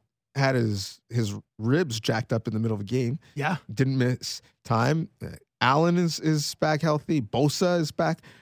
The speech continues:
Speaker 2: Mike
Speaker 1: rushing the edge,
Speaker 2: Williams.
Speaker 1: so
Speaker 2: It's, uh, you know, uh, d-, I,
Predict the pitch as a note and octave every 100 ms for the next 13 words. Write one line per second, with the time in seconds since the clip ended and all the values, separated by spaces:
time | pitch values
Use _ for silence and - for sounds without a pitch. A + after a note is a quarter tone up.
0 | - E3 E3 D#3+ D#3+ F3 F3+ G3 D#3+ C3+
1 | - - - G3+ B3+ - - - A#3 G4+
2 | G#4+ G#4+ A4 A4+ G#4 D#4+ - G#4 A#4+ A4+
3 | C4+ D3 - - C#4 D#4